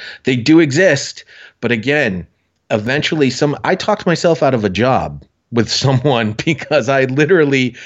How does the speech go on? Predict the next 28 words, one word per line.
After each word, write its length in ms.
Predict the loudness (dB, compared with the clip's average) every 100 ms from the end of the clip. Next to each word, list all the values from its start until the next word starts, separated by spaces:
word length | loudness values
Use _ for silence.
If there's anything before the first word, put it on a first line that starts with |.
| -20 -4
did 160 | -2 0
the 100 | 0
math 380 | 0 0 -2 -4
for 180 | -4
them 240 | -2 0 -2
and 160 | -4
said, 320 | -2 -2 -2 0
"What 220 | 0 2
you're 160 | 2
looking 360 | 2 0 0 0
for 480 | 2 4 4 2 -2 -20 -20 -20 _
doesn't 300 | 0 2 2
exist. 420 | 0 0 0 0 -4
It's 140 | -4
a 40 |
unicorn." 720 | -2 2 0 0 -2 -2 -4 -4
And 140 | 0 0
it's 160 | 0
not 160 | 0 2
even 240 | 2 0
a 20 |
unicorn. 580 | 0 0 0 0 -2 -2
It 200 | -2 -2
literally 480 | 0 4 4 4 2
just 320 | 0 -4 -2
doesn't 340 | -2 0 -2 -4
exist. 720 | -6 -2 0 0 -4 -16 -20 -20 -20 -20 -20 -20 -8
So 520 | 0 2 4 2